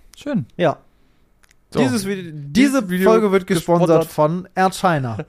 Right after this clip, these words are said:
Speaker 1: <laughs> Deine Fluggesellschaft
Speaker 2: Ja.
Speaker 1: für alle Reisen nach China.
Speaker 2: Weißt du eigentlich, dass vielleicht dieses Jahr noch mal in die Richtung geht?
Speaker 1: Ja, das hast du schon mehrmals mir
Speaker 2: Aber nicht im
Speaker 1: angekündigt.
Speaker 2: Podcast.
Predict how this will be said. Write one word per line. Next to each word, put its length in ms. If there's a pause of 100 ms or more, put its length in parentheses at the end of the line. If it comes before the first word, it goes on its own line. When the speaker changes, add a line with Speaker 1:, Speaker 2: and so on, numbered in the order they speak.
(420)
Speaker 1:
<laughs> 520
Deine 300
Fluggesellschaft 800
Speaker 2:
Ja. 260
Speaker 1:
für 240
alle 240
Reisen 400
nach 320
China. 500
Speaker 2:
Weißt 180
du 40
eigentlich, 140
dass 180
vielleicht 320
dieses 160
Jahr 120
noch 380
mal 160
in 80
die 80
Richtung 320
geht? 320 (300)
Speaker 1:
Ja, 100
das 160
hast 160
du 80
schon 160
mehrmals 380
mir 240
Speaker 2:
Aber 160
nicht 100
im 80
Speaker 1:
angekündigt. 300
Speaker 2:
Podcast. 300